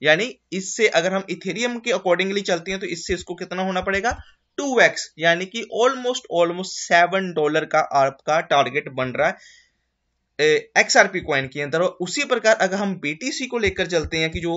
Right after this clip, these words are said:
अपने आप से तीन एक्स ऊपर है, तो almost टेन डॉलर। अभी दोनों अगर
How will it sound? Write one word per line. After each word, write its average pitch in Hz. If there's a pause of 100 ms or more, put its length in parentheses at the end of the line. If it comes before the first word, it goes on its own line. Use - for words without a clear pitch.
अपने 160
आप 151
से 165 (360)
तीन 196
एक्स 185
ऊपर 175
है, 180
तो -
almost 180 (220)
टेन 214
डॉलर। 127 (260)
अभी 170
दोनों 185 (200)
अगर 190